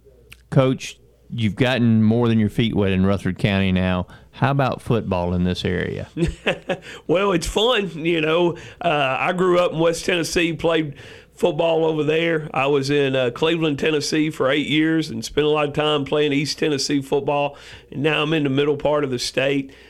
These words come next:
Speaker 2: Uh, yeah, it, it's a fun atmosphere. I mean, I think football is a little different in Rutherford County. I mean, every, every school,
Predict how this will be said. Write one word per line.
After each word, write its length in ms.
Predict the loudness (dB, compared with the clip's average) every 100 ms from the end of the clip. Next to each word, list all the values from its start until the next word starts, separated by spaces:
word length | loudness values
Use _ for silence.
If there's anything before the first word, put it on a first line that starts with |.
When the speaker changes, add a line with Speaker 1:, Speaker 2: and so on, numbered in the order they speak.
| -14
Speaker 2:
Uh, 380 | -6 -4 -4 -6
yeah, 340 | -4 -2 0 0
it, 240 | 0 2
it's 200 | 0 0
a 140 | -2 -2
fun 320 | -2 0 0
atmosphere. 760 | 0 -2 -6 -6 -4 -4 -2
I 100 | -4
mean, 300 | -4 -4 -4
I 120 | -2
think 340 | -2 -2 -2 -4
football 640 | -2 -2 0 0 0 -2 -8 -20 -4
is 220 | -2 0
a 60 | 0
little 240 | 0 -2
different 420 | -2 -2 -2 -6
in 60 | -2
Rutherford 440 | -2 -2 -4 -4
County. 420 | -2 -2 -2 -4
I 120 | -4 -2
mean, 260 | -2 0
every, 400 | 0 0 -2 -4 -8 -20 -14
every 320 | -2 0 0
school, 580 | -2 -2 2 4 2 -2